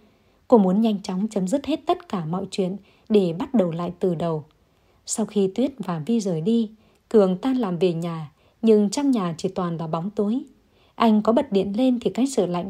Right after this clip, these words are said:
lẽo vẫn bao trùm lấy anh. Nhìn thấy tờ đơn ly hôn mà Tuyết để lại, Cường giận dữ xé ngay lập tức. Cường gọi điện thoại cho Tuyết. Anh ta hét lên như kẻ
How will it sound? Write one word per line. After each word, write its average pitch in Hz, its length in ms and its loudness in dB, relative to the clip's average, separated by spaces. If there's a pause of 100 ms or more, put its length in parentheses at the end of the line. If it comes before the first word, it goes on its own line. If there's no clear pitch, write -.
lẽo 247 280 -4
vẫn 240 280 2
bao 262 240 0
trùm 165 240 -2
lấy 170 240 -6
anh. 233 180 -2 (600)
Nhìn 190 180 4
thấy 202 320 -2
tờ 175 160 0
đơn 233 180 0
ly 240 160 0
hôn 220 340 -2
mà 165 200 -6
Tuyết 269 220 -2
để 165 180 0
lại, 185 260 -10 (420)
Cường 202 180 6
giận 175 200 0
dữ 254 260 -2
xé 233 240 -2
ngay 254 160 0
lập 180 260 -4
tức. 294 140 -2 (500)
Cường 214 160 6
gọi 185 140 0
điện 185 200 -4
thoại 180 280 -10
cho 226 160 -4
Tuyết. 285 280 -4 (480)
Anh 214 180 0
ta 190 280 -6
hét 254 240 -6
lên 214 280 2
như 196 140 2
kẻ 170 160 -6